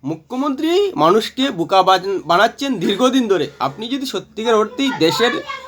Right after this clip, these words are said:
স্বার্থের কথা চিন্তা করেন, দেশের নিরাপত্তার কথা চিন্তা করেন, তাহলে মুখ্যমন্ত্রীর কথার মারপ্যাচ বুঝে যাবেন। প্রথমেই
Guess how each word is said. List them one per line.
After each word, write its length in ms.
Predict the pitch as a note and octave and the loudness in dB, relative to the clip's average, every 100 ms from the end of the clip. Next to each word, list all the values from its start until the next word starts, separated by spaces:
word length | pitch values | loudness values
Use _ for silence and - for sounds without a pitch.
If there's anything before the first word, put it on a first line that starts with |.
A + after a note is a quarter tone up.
| - | -6
স্বার্থের 400 | - G3+ - D#4+ D#4+ | 2 2 4 0 0
কথা 200 | D#4+ D4 | 2 0
চিন্তা 360 | A#3+ A3 A#3 | -2 -2 -2
করেন, 240 | A#3 A#3+ E3 | -2 -6 -6
দেশের 300 | E3+ B3+ A3+ | -6 -4 -2
নিরাপত্তার 580 | F#3+ F#3+ C4 - D#4+ D#4 | 0 0 -4 0 2 4
কথা 240 | D4+ D4+ | 4 2
চিন্তা 300 | C4+ A3+ A3+ | -2 -6 -6
করেন, 180 | A#3+ C4+ | -6 -4
তাহলে 500 | G3+ A#3 D#4 F4 G4+ - _ _ _ _ _ _ - | 2 4 4 2 -4 -12 _ _ _ _ _ _ -8
মুখ্যমন্ত্রীর 720 | F3 - - D#4 D#4 E4 D#4+ F4+ | -6 -4 4 4 4 2 -2 2
কথার 460 | G3+ G3+ B3+ D#4 F#4+ F#4 - | 2 4 6 6 4 -2 -12
মারপ্যাচ 680 | D#3+ F3+ G3 - D4 C4+ F3+ | 0 2 2 -4 -8 -8 -12
বুঝে 320 | E3 G3 A3+ | -8 -2 0
যাবেন। 260 | F3+ A#2+ - _ _ _ B3 A#3+ A#3 G3+ _ F3+ A#3+ C#4 C#4+ C4+ A3 F3 - A#3 - - _ - - _ _ _ - - _ - - - D#4+ D#4 F#4 G4 D#4+ A#3 - - - - | 0 -2 -12 _ _ _ -20 -20 -20 -20 _ -20 -16 -12 -10 -6 -8 -8 -16 -20 -20 -20 _ -20 -20 _ _ _ -20 -20 _ -20 -20 -20 -20 -20 -16 -18 -18 -20 -20 -20 -20 -4
প্রথমেই 520 | G#3+ C4+ D4+ E4 F4+ | 0 4 6 8 8